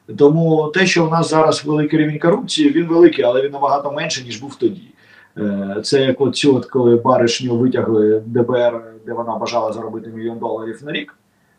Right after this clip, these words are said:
е, перебуваючи на високій посаді. Так під час Януковича вона б заробила за тиждень це мільйон доларів, не проблема.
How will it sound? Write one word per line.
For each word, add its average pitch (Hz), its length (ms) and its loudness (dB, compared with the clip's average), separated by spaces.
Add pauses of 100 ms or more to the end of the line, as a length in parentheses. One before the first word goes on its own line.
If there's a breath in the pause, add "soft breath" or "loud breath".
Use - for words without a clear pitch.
(100)
е, 120 40 -2 (380)
перебуваючи 120 540 4
на 113 60 0
високій 110 360 -2
посаді. 107 420 -6
Так - 160 -10
під 196 120 -4
час 208 180 0
Януковича 175 760 6 (260)
вона 143 240 2
б 143 60 -6
заробила 139 440 6
за 139 100 8
тиждень 117 320 -8
це 107 140 -10
мільйон 95 340 -10
доларів, - 360 -18
не 131 140 -6
проблема. - 420 -2